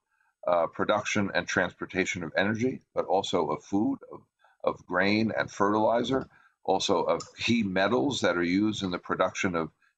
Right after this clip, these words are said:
things like semiconductors and automobiles. So supply chain disruption remains, and that is bad news in terms of overall inflation, in terms of the purchasing power that consumers have.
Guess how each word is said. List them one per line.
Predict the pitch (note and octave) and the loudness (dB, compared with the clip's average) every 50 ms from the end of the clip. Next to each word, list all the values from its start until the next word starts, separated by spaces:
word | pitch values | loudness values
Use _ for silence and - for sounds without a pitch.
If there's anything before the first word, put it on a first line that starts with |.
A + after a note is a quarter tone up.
| _ - | _ 0
things | G#2 F#2 F#2+ F#2 F2 | 0 2 2 2 2
like | F2 E2 D#2+ - | 2 2 2 2
semiconductors | - - G#2+ G2+ G2+ G#2 G2 - G2+ G2 G2+ G2 G2+ - G#2+ G#2+ G#2+ G#2 F#2+ - | 2 2 2 2 2 0 0 0 2 2 2 0 0 0 -2 0 0 0 -2 -6
and | E2 D#2+ E2 | -10 -10 -2
automobiles. | D#2 F2 F#2 F2+ F2 F2 E2+ D#2 - F#2 F#2 G2+ G#2+ B2 A#2 - - - - - - - _ _ | 0 0 0 0 -2 -6 -8 -4 0 2 2 2 2 2 -2 -4 -8 -12 -18 -20 -20 -20 _ _
So | - - A#2 G#2+ G#2 G2+ | 0 2 4 4 4 2
supply | G2 - A2+ G#2 - D3 C#3 C#3+ D3+ | 0 0 -2 -2 0 2 2 2 2
chain | D3 - D3+ C3+ B2+ B2 A#2 | 0 0 0 2 2 2 2
disruption | G#2 G#2 - - A#2+ A2 G#2 - - - G#2+ G2+ G2 G2+ - _ _ _ _ _ | 0 0 0 2 2 2 0 0 0 0 0 0 0 -4 -8 _ _ _ _ _
remains, | F#2 F#2+ F2+ F#2+ G2+ G2+ F2+ - E2+ - - - - - _ _ _ _ - | -6 -2 0 2 2 2 2 0 -4 -6 -6 -6 -8 -10 _ _ _ _ -4
and | - F2 F2 | -2 0 2
that | G2+ G#2+ A2 G#2 - - | 2 2 2 2 2 2
is | F#2+ F#2+ F#2 D#2+ - | 0 0 0 -2 -4
bad | - - G#2 G#2+ A#2+ A#2+ G#2 | -2 0 2 2 2 2 2
news | G2+ G2+ G2 G2 G2 F2+ F#2 | 2 2 2 2 2 0 -4
in | F2+ E2 | -6 -6
terms | - - G2+ F#2+ F2 D#2+ E2 | -4 -2 -2 -2 -2 -2 -4
of | D#2+ - - | -6 -4 -2
overall | - G2+ G#2 G#2 G#2+ G#2+ G#2 G2+ G2 | 0 0 0 0 0 2 2 2 0
inflation, | F#2+ - - G#2 G2 G2 - - - C#2 D2 - - _ _ _ _ _ | -2 -2 0 2 2 2 0 -2 -4 -6 -8 -12 -18 _ _ _ _ _
in | - D#2 | -16 -10
terms | - - G2+ G2 F#2 F2+ | -2 -2 0 0 0 -2
of | F2 D#2+ | -6 -6
the | E2 - | -8 -10
purchasing | - - A2+ A2 - - G#2 - - G2+ F2+ | -4 -2 -2 -2 0 -2 -4 -4 -4 -6 -8
power | - - F#2 F#2+ F#2+ F#2+ F#2 F#2 | -4 -2 0 2 2 2 0 0
that | F2 E2+ E2+ - - _ _ _ _ _ _ _ - | 2 0 0 0 -2 _ _ _ _ _ _ _ -20
consumers | - - - - C3 C3+ C3 A#2 G2 F#2 F2 | -14 -12 -4 -2 0 2 2 2 2 0 0
have. | F2 F2 D#2+ D#2+ F2 G2+ | 0 2 2 2 0 -2